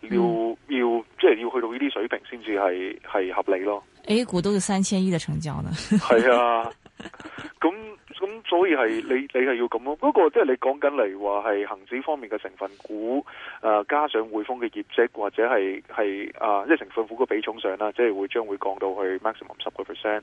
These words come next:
Speaker 1: 嗯。
Speaker 2: 咁同埋匯豐嘅業績，再加上啱啱除息，噉呢啲其實某程度上都帶嚟一個指數上負面少少嘅一個係，係因素。噉但係呢啲都係短期嘅。
Speaker 1: 所以說，起碼短期而言，我們先要，啊，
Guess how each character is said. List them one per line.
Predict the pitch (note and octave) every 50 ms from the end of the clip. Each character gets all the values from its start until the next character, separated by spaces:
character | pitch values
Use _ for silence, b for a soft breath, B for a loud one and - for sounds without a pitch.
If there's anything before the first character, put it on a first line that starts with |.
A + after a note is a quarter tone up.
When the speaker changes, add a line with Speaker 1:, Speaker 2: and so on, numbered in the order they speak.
| B B B B
Speaker 1:
嗯。 | B A3+ A3 G#3+ F#3+ F3
Speaker 2:
咁 | E3+ A2 A2 A2+ B2 C3+
同 | B2+ B2+ G2+
埋 | F#2+
匯 | F#2+ G2 G2+ G2+
豐 | G2+ B2 B2+
嘅 | A#2+ A2+ G2+
業 | G2+ G2
績， | - - B2 A#2+ -
再 | - G2+ G2
加 | - A#2 A#2
上 | - A2 A2
啱 | A2+ A#2 A#2+
啱 | A#2+
除 | - - G#2
息， | - - B2
噉 | A#2 - B2+
呢 | C#3 D#3 E3 E3 E3+
啲 | - - G2
其 | -
實 | G#2 G2
某 | G2 G2+ G#2
程 | G#2+ F#2+ F#2+
度 | G#2 G2 F#2+
上 | - G2+ G2
都 | A2 B2+
帶 | - A2 G#2+ G2+
嚟 | F#2+
一 | G#2+ A2 A2+
個 | - - G#2 F#2+ G2 B B B B B B B B _ - -
指 | - A#2 B2+ D#3 F3
數 | E3+ C#3+ B2
上 | A2 A#2 G#2+ G#2 G2+
負 | - - G#2+ G#2 G#2 G2+
面 | G#2 G#2 A#2 B2
少 | - A2
少 | A2 G#2+ - G#2+ G#2 G#2+
嘅 | - G#2 G2 F#2+
一 | G2+ A2
個 | - - G2 F#2+ F#2
係， | G2+ F#2+ F#2+ G2 G#2 A2 - -
係 | - A2 G2 G2 G#2+
因 | A2+ A2+
素。 | - F#2 F#2
噉 | - - C#3
但 | - G#2+ G2+
係 |
呢 | A2+
啲 | B2+ B2
都 | - A#2
係 | G#2
短 | - G#2 - - - - -
期 | -
嘅。 | - - - - - - B B B B B B -
Speaker 1:
所 | - A3+ A#3
以 | C#4+ D#4+ E4 C#4+ A3+
說， | - - B3 A#3+
起 | - - A#3+
碼 | B3 C4 C4+
短 | - - - F2+
期 | D3+ - - A3
而 | G#3 G3+
言， | G3+ G3+ A3 G#3+
我 | F#3+
們 | D#3 B2+ C#3+ E3+
先 | - - A3 G#3 G#3+ G#3+
要， | A3+ G#3+ G3+
啊， | F#3 E3+ E3 D#3 - - - E3+ E3+ E3 E3 E3+ E3+ E3+ E3